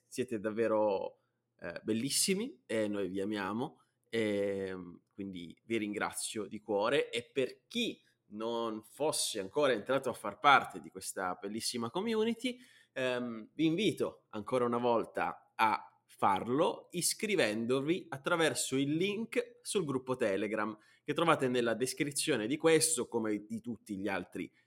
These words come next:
nostri episodi. Mi raccomando, non fatevelo ripetere ancora una volta. Eh, adesso però torniamo a noi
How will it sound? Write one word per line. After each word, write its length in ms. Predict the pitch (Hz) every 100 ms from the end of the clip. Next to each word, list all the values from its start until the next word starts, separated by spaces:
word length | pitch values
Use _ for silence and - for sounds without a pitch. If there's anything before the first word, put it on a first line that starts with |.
| -
nostri 400 | 120 - - 92
episodi. 680 | 85 87 78 67 67 76 - _ -
Mi 100 | 127
raccomando, 720 | 110 - 123 101 95 104 _
non 180 | 139 139
fatevelo 680 | - 120 120 110 110 110 - -
ripetere 540 | 123 123 113 117 107
ancora 280 | 101 107 104
una 160 | 98
volta. 500 | 90 67 - - 76 - _ - - _ _ -
Eh, 100 | 113
adesso 600 | 110 80 165 214 - 139
però 500 | 151 156 - - -
torniamo 420 | 139 139 165 196
a 60 | 240
noi 520 | 170 147 160 196